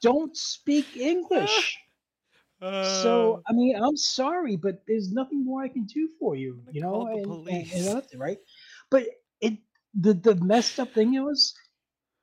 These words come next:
Speaker 1: it wasn't the only time that that happened.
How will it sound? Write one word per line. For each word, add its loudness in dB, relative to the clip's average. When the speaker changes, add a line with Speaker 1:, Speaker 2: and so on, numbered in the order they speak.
Speaker 1:
it 0
wasn't 0
the -4
only -2
time -6
that -8
that -4
happened. -8